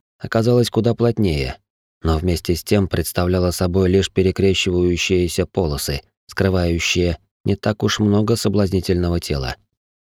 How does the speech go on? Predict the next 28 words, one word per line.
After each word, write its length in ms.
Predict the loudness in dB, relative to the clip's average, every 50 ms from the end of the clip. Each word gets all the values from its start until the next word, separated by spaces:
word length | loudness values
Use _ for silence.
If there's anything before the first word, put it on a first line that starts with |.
| _
Вуаль 400 | -2 0 2 4 4 4 4 4
на 80 | 4 4
ногах 460 | 4 4 2 4 4 2 2 0 0
не 100 | -2 -2
стала 380 | -2 0 -2 0 2 2 2 2
исключением. 800 | 2 0 -2 -4 -2 0 0 2 2 2 -2 -2 -4 -6 -8 -12 -16 _ _ _ _ _ _ _ _
Широкие 540 | -2 0 2 2 2 2 2 2 2 4
вырезы 360 | 4 4 4 2 2 2 2 2
на 120 | 0 2
бёдрах, 460 | 2 2 2 2 2 0 0 -2 -6 _ _ _ _ _ _
хоть 260 | -2 -2 0 0 -2 -4 _
и 100 | 0 0
не 100 | 2 2
показывали 560 | 2 0 2 2 0 2 2 2 2 2 2
лишнее, 560 | 2 2 0 0 0 -2 -2 0 0 -2 -4 -6 _ _ _ _
создавали 580 | -6 -4 -2 0 2 2 2 2 2 2 2 2 2
иллюзию 640 | 0 2 4 4 4 4 4 2 2 4 4 4
едва 340 | 2 2 2 2 2 2 2
ли 120 | 2 2 2
не 160 | 2 2 2
обнажённости 840 | 2 2 2 2 2 2 2 0 0 0 0 0 -2 -2 -2 -4 -2
девушки. 580 | 0 0 0 -2 -2 -6 -6 -4 -4 -6 -6 -6 _ _ _ _ _ _ _ _ _ _ _ _ _
Подобный 460 | _ -4 0 2 2 4 4 4 4
вид 200 | 6 4 4 4
для 280 | 2 0 0 2 2 2
любой 340 | 2 2 4 4 4 2 2
иной 360 | 2 0 2 2 2 2 0
проклятой — 600 | -2 0 -2 -2 0 2 0 0 2 0 -2 -2